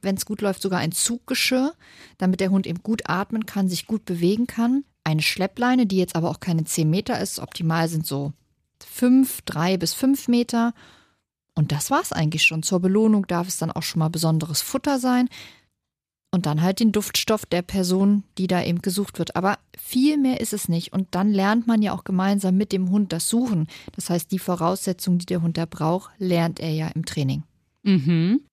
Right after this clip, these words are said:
Speaker 2: Jetzt gibt es ja noch so ein paar Hunderassen, die vielleicht nicht die besten Voraussetzungen mitbringen.
Speaker 1: Mhm.
Speaker 2: Gerade wenn man auf das Thema Nase anspielt.
Speaker 1: Ja.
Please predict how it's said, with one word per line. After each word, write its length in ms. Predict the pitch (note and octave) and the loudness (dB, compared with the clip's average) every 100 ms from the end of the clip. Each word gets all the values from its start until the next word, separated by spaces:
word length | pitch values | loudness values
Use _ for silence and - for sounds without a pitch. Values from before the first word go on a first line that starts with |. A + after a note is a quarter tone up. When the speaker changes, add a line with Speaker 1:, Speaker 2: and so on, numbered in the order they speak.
| _ _ _ - | _ _ _ -4
Speaker 2:
Jetzt 320 | G3 G#3 - | -2 0 -2
gibt 200 | C4 - | -4 -2
es 140 | C#4 A#3 | 0 0
ja 340 | G#3+ G#3+ F#3+ - - | 0 0 -2 -4 0
noch 200 | G#3 G3 | 0 2
so 120 | G#3+ | 2
ein 80 | F#3+ | 2
paar 240 | G3+ E3 | 0 2
Hunderassen, 720 | G#3+ G#3+ F#3+ D#3 E3+ F#3+ F3 | 6 6 4 0 -2 2 2
die 100 | E3+ | 2
vielleicht 400 | E3 E3 E3 E3 | 0 0 0 2
nicht 380 | F3+ G#3 - - | 4 4 0 -2
die 80 | F3 | -2
besten 480 | D#3+ D3+ - D#3+ D3 | 0 -2 -2 -2 -4
Voraussetzungen 920 | D3 C#3+ C3+ C#3+ - - - C3+ C3+ | -4 -4 -4 -4 -6 -6 -4 -2 -2
mitbringen. 680 | C3 - - - G3 B3 C4 _ | -4 -10 -8 -2 0 0 -2 _
Speaker 1:
Mhm. 300 | F#3+ E3 F#3+ | -6 0 0
Speaker 2:
Gerade 260 | C4+ E3 E3 | 0 -4 -2
wenn 120 | D#3+ | 0
man 160 | D#3+ D#3 | 2 0
auf 320 | - D3 D3+ - | -2 -4 -6 -10
das 220 | D3 C3+ | -8 -4
Thema 280 | E3 E3 D3+ | 0 2 2
Nase 600 | D3 C3+ D3 D#3 G3 - | 0 -2 -4 -2 -4 -2
anspielt. 760 | G#3+ A3+ - A#3 A#3+ D4 | -2 -2 -4 -4 -2 -2
Speaker 1:
Ja. 40 | E4 | -4